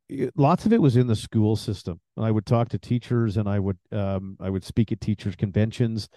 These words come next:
and kinda talk about anxiety and depression and burnout and how it related to teaching, and, and then kind of, kinda tell my story and the things that I kinda did.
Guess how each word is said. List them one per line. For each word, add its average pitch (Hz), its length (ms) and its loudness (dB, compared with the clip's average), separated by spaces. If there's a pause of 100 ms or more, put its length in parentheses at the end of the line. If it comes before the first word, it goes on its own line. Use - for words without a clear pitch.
(240)
and 107 140 -2
kinda 104 240 2
talk 101 360 0
about 101 220 4
anxiety 101 560 0
and 101 60 -4
depression 101 520 -4
and 101 120 -8
burnout 98 380 -4
and 98 100 -10
how 104 160 -2
it 101 40 0
related 98 480 -2
to 101 80 -4
teaching, 98 540 -2
and, 90 120 -2 (300)
and 98 120 2
then 95 120 2
kind 107 200 2
of, 90 160 0 (140)
kinda 113 220 2
tell 107 220 2
my 110 180 0
story 120 600 2 (300)
and 110 120 -2
the 98 80 0
things 107 300 -4
that 101 140 0
I 98 100 -4
kinda 95 320 -6
did. 92 460 -6